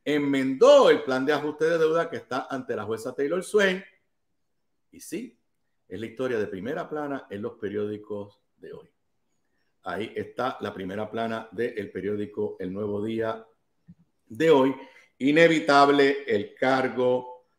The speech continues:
adicional a la factura de la luz. La Junta de Supervisión Fiscal propone un recorte más severo a los bonistas y un cargo híbrido que aplicaría a residencias, comercios e industrias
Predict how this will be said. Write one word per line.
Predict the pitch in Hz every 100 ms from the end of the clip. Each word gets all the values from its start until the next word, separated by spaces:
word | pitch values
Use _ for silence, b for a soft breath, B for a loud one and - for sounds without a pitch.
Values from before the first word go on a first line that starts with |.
| _
adicional | 104 107 104 127 127 - 113 110 117 123 120 127 - -
a | 98
la | 101 110
factura | - 98 - - 110 110 110 104 -
de | 98 110 110 98
la | 107 143
luz. | 269 - - _ _ _ _ _ _ _ -
La | 101 98
Junta | 127 147 143
de | 127
Supervisión | 123 107 104 104 120 120
Fiscal | 147 139 175 175 -
propone | 117 107 123 139 139
un | 139
recorte | 143 - 139 139 123
más | 120 143 - -
severo | 127 127 135
a | 131
los | 131
bonistas | 123 139 180 - 139 110
y |
un | 117 117
cargo | 131 131 131 127 -
híbrido | 190 160 131 127 - b b b b
que | 117
aplicaría | 123 110 113 139 196 190
a | 127
residencias, | 123 135 - 127 175 175 170 160 -
comercios | 120 123 170 165 156 147 120
e | 123
industrias | 127 175 202 175 165